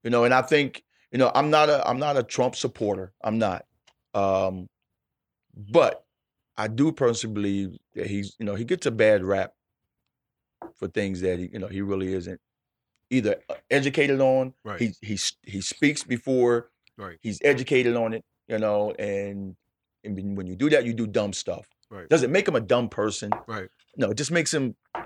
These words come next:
Speaker 1: a guy who just opens his mouth up too fast.
Speaker 2: Yeah.
Speaker 1: Um,
Speaker 2: Politicians should be judged on their actions 'cause obviously they're gonna say whatever they have to say.
Speaker 1: Right.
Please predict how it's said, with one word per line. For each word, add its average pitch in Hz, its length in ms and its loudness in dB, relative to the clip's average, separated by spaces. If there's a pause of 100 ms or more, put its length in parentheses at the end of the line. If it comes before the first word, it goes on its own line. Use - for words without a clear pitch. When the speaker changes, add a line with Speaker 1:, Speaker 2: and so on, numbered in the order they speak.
Speaker 1:
a - 60 -8
guy 117 300 2
who 117 140 -2
just 104 220 -6
opens 117 280 -2
his 95 180 -10
mouth 98 260 -6
up - 140 -12
too 95 140 -10
fast. - 480 -12
Speaker 2:
Yeah. 92 100 -20 (520)
Speaker 1:
Um, 98 640 0 (640)
Speaker 2:
Politicians 165 600 0
should 131 200 -2
be 110 140 -6
judged 113 320 -2
on 107 120 -6
their 92 120 -8
actions 98 460 -8
'cause 110 180 -8
obviously 120 420 0
they're 117 140 0
gonna 117 160 -2
say 120 240 2
whatever 110 300 -2
they 107 120 -6
have 104 220 -6
to 117 100 -16
say. 98 380 -2 (100)
Speaker 1:
Right. 135 320 6